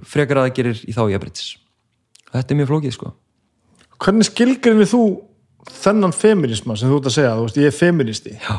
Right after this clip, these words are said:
Speaker 2: E-, ertu með konkrétt sk-, svona skilgreiningu á því?
Speaker 1: Já, já, eða þú veist, bara, ég er náttúrulega verið svo oft spurður að þessu að ég, hérna, fyrst var ég eitthvað svona að hengja mig á eitthvað svona fræðilega, eitthvað svona,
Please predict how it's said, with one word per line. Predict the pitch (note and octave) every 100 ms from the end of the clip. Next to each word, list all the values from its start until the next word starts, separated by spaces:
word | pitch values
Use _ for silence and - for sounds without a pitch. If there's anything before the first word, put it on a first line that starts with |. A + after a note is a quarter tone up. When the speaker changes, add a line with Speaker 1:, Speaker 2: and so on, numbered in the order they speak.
| - _ _ _ _ _ _ _ -
Speaker 2:
E-, | D#3+ _ _ _ -
ertu | E3+ F#3
með | F#3+ F#3
konkrétt | G#3+ G#3+ G3+ -
sk-, | - _ _ _ _ _ _ _ -
svona | F#3 F#3+ G3 A3+ - C#4 - -
skilgreiningu | G#3+ G#3+ G3 G3
á | F#3+
því? | A2 - _ _ _ _ - - - - - - - - - _ _ _
Speaker 1:
Já, | A#2 A#2 C3 C#3+
já, | C#3 B2+ E3 A#3
eða | F3+ C3
þú | C3+
veist, | - - - - -
bara, | B2+ B2+ G2
ég | G#2 A#2+
er |
náttúrulega | B2+ B2+ A#2+
verið | B2 B2+
svo | C3+
oft | C#3
spurður | - D3 D3 C#3+
að | D#3 G3
þessu | D3+ B2
að | A#2+
ég, | C3
hérna, | B2 B2 B2 A#2+ - -
fyrst | C#3+ D3 - C#3
var | C3+
ég | D3
eitthvað | C#3
svona | D3 C#3+ C3+
að | B2
hengja | B2 C#3+ C#3+
mig | C#3+
á | C#3 C#3+
eitthvað | C#3+
svona | C3+ A#2+
fræðilega, | - B2+ C3 D3 C#3 C#3+ C#3+ C#3+
eitthvað | C#3 C3+
svona, | D3